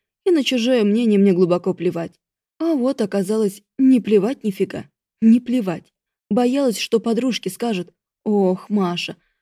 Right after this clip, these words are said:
как ты можешь с ним теперь? Он малолетку трахал, а может, и сейчас трахает. И вообще кобели не меняются, если один раз пошёл налево и с рук спустили ему. Он ещё пойдёт".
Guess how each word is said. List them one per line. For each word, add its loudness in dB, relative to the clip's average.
как -2
ты -2
можешь -2
с -16
ним 2
теперь? -4
Он -2
малолетку 2
трахал, -4
а 0
может, 2
и -2
сейчас -4
трахает. -12
И 4
вообще 0
кобели 2
не 4
меняются, -2
если -2
один -4
раз -4
пошёл -4
налево 0
и 0
с -4
рук -4
спустили -4
ему. -4
Он -4
ещё 0
пойдёт". -6